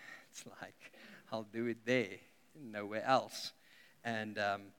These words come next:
and so Psalm forty-seven verse one says, "Clap your hands, all peoples, shout to God with loud songs of joys." And when I read this verse, I almost thought of, of Friday evening. Who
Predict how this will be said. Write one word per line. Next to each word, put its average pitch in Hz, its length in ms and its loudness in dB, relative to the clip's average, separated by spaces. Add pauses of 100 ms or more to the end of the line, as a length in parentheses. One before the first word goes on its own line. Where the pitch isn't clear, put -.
(300)
and 165 120 10
so 180 220 12
Psalm 214 380 10
forty-seven 196 720 10
verse 165 280 10
one 170 280 12
says, 160 420 8
"Clap 226 260 12
your 226 180 12
hands, 190 440 12
all 175 180 12
peoples, 170 640 2 (240)
shout 208 420 12
to 214 60 0
God 160 440 12
with 151 220 6
loud 139 320 12
songs 156 460 8
of 127 180 -4
joys." 147 420 6 (380)
And 175 140 10
when 185 120 12
I 180 100 12
read 185 320 12
this 185 200 12
verse, 170 400 10 (100)
I 151 120 12
almost 180 560 8
thought 175 400 10
of, 147 440 12 (280)
of 147 120 10
Friday 175 340 12
evening. 175 420 8
Who 151 420 10